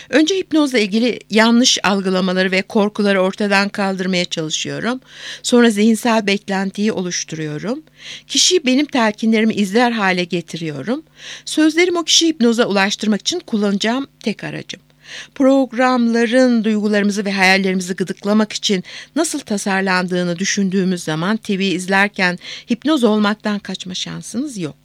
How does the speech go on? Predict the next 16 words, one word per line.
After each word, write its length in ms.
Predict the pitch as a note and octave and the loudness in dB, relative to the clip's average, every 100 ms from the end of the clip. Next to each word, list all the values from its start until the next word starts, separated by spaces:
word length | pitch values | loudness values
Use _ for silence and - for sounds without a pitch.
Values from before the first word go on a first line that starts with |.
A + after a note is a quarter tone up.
| - | -6
Çoğu 200 | A3 F#3 | -2 -2
insan 380 | F#3 - F3+ F3+ - - - | -2 -2 -2 -2 -10 -14 -2
T 120 | C4+ | 0
V'yi 160 | C4 | 2
kendi 360 | B3+ C4 A#3 A#3+ | 0 0 2 0
koruyucu 420 | - A#3+ A3+ G#3+ | 0 2 2 0
kalkanlarının 640 | A#3 G3 G3 F#3+ G3 A3+ C4 | -2 -2 -2 -2 2 2 4
yerine 360 | A3 F#3 F3+ | 4 2 0
koyuyorlar. 580 | E3+ E3+ E3 C#3+ F#2 - _ _ - - - - | -4 -6 -6 -6 -8 -10 _ _ -18 -16 -16 -2
Böylece 420 | F4+ G4+ F4+ F4+ | 0 2 2 2
bilinçaltına 840 | C4+ B3+ C4 A#3+ G#3 - - G#3+ A#3+ | 4 4 4 2 2 -2 -6 0 0
gidecek 560 | A3 G3 F#3 G3+ G3 - | 0 -4 -4 -4 -4 -8
her 280 | - F4 G#4+ | -6 -2 -2
türlü 340 | - C4+ A3+ | -2 -2 0
düşüncenin 460 | G#3 - F#3+ G3 F#3+ | -2 -2 -2 -2 -2
elenmesi 680 | G3 F#3+ F3 E3 E3 - F#4 | -2 -2 -2 -6 -8 -4 -6